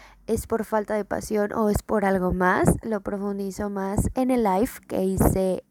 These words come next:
el viernes pasado. Este, lo puedes ver en mi fanpage de Cristina Flores en Facebook,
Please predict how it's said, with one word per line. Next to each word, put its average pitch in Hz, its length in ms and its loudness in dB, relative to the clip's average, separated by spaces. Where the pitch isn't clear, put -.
el 180 300 -2
viernes 190 460 -2
pasado. 196 840 4
Este, 185 760 -2
lo 190 140 2
puedes 202 360 4
ver 208 300 4
en 285 280 4
mi 269 260 0
fanpage 190 840 2
de 196 200 -6
Cristina - 440 -8
Flores 180 340 -4
en 170 200 -8
Facebook, 240 640 0